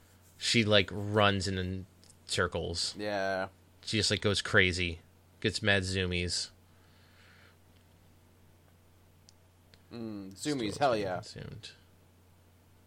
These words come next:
Speaker 1: This, <laughs> this Amazon review mentions the fact that she had French bulldogs that were literally just shitting on the floor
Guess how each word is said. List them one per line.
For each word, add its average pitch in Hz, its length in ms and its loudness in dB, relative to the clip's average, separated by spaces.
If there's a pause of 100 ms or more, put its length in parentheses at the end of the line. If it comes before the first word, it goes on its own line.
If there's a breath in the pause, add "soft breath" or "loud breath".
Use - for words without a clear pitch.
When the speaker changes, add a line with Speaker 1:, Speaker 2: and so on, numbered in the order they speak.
(500)
Speaker 1:
This, - 180 0
<laughs> 107 280 -2
this 120 200 0
Amazon 110 320 2
review 95 520 2
mentions 95 460 -2
the 92 60 -6
fact 92 320 0
that 95 200 0 (840 soft breath)
she - 180 0
had 104 180 4
French 104 320 2
bulldogs 95 560 0
that 98 160 2
were 101 100 0
literally 101 920 4 (460 soft breath)
just 107 300 4
shitting 110 840 6
on 113 180 2
the 110 60 4
floor 107 680 4